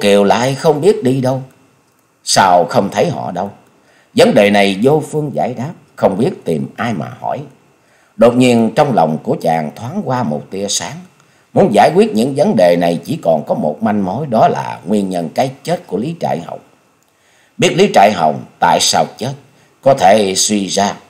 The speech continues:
bà ta đã gặp ai, bị ai giết, bằng cách gì và vào lúc nào. Chàng lập tức bảo Ngọc Phương: "Phiền muội kiểm tra di thể của Lý tiên tử xem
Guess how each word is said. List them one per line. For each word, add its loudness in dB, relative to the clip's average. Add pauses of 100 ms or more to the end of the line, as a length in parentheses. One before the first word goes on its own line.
(180)
bà 4
ta -2
đã 2
gặp -2
ai, -6 (600)
bị 0
ai 0
giết, -4 (260)
bằng 0
cách -4
gì -4 (260)
và 4
vào 0
lúc -2
nào. -10 (1200)
Chàng 6
lập 2
tức 0
bảo 4
Ngọc -8
Phương: -8 (800)
"Phiền 4
muội 6
kiểm 2
tra 6
di 0
thể 6
của -2
Lý 2
tiên 0
tử 2
xem -2